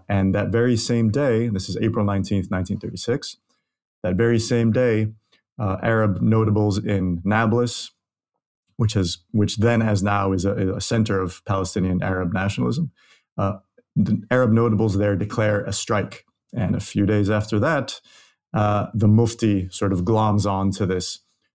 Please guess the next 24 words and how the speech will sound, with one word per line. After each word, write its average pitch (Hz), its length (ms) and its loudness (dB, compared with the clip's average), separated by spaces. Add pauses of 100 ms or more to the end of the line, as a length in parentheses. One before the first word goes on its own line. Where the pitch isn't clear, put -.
(140)
movement 131 600 2
and - 180 -6
places 101 320 0
himself 101 640 -2
at 107 80 -8
the - 80 -20
top 110 300 -2
of 113 120 0
it. 120 200 0
He 101 100 -2
announces 98 440 0
something 101 280 -4
called 90 260 -2
the 95 100 -4
Arab 92 240 -2
Higher 92 220 -2
Committee, 123 420 0 (800)
of 95 200 0
which 95 280 -2
naturally 95 440 0
he 98 180 0
is 87 120 -4
the 95 100 -6
head. 117 320 0